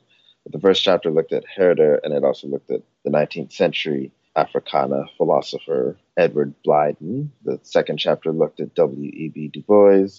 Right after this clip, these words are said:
and the third chapter looked at, uh, Leopold Senghor. And so that was the, sort of the more historical part. And then, and what I was looking at in them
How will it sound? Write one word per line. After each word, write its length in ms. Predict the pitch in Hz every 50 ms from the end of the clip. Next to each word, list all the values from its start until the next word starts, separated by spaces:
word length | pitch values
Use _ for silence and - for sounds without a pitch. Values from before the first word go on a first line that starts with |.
| _ _ _
and 200 | - 73 69 69
the 60 | 71
third 260 | - - 80 71 -
chapter 420 | - - - 73 - _ 69 67 65
looked 320 | 73 71 71 - _ -
at, 160 | 69 - - - _ _ -
uh, 260 | 73 65 60 - - - -
Leopold 580 | - 78 69 64 - - _ 73 69 67 64 - _ _ _
Senghor. 560 | - - - 78 78 78 76 71 67 69 76 - _ _ _ _ _
And 120 | 76 73 -
so 140 | - 92 82
that 220 | 76 80 78 - -
was 280 | 80 - - - - _
the, 80 | 78 - -
sort 220 | - - 90 82 73
of 60 | 67
the 60 | 71
more 140 | 69 65 69
historical 460 | - - - 113 107 101 - - 80
part. 300 | - - 90 87 82 -
And 160 | - 80 78 78
then, 260 | 76 76 76 73 - _
and 140 | 104 101 101
what 120 | 104 101 92
I 60 | 90
was 180 | 87 82 -
looking 400 | 110 139 165 160 - 85 78 76
at 280 | 67 64 95 - - - _ _
in 180 | 85 87 82 78
them 340 | - 58 53 67 110 113